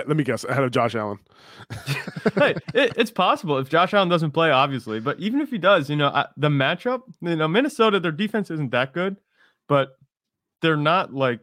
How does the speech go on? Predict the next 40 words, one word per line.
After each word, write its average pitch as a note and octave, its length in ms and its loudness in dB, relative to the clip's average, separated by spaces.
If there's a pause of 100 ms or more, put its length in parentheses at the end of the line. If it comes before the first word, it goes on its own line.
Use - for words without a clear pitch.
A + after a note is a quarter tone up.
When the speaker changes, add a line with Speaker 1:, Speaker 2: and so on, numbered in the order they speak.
(120)
Speaker 2:
they're C3 80 -6
not C#3 220 0
Detroit. G#2 480 -12
Obviously, E3 520 0 (140)
the D3 60 -2
Packers C3 400 -4
made C3 180 -4
Detroit B2 320 -6
look A#2+ 140 -8
a A#2 40 -8
little A#2 160 -4
bit A#2 120 -12
better A#2 280 -2
than A2 120 -8
they G#2+ 100 -4
actually G#2+ 340 -6
are G#2+ 180 -4
last A2+ 220 -4
week, C3 180 -8 (340)
but C3+ 120 -4
Justin D3 260 -2
Fields C3 320 -2
is A#2+ 280 -8
so D3 280 0
much D#3 220 -2
different D3 300 -2
<laughs> - 20 -8
from D#3 120 -2
Aaron C3+ 240 2
Rodgers. A2 420 -4 (560)
Uh, B2+ 240 2
the C#3 120 -4
way C#3 220 2
the D3 100 -2
Bears C#3 280 0
are B2+ 60 -6
playing B2 340 -2
is G#2+ 160 -10
a A#2 40 -2
lot A#2 320 0